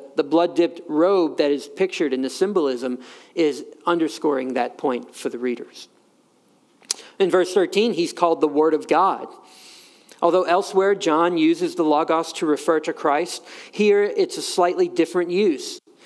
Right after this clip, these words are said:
He's making the point here that, that Jesus, this writer, being the Word of God, is the full embodiment of divine expression.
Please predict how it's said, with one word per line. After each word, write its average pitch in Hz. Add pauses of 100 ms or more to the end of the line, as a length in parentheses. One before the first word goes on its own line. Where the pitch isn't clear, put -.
(260)
He's 170
making 190
the 180
point 208
here 214
that, 165 (280)
that -
Jesus, 214
this -
writer, 180
being 185
the 170
Word 175
of 185
God, 190
is 165
the 170
full 240 (140)
embodiment 185
of 185
divine 202
expression. 185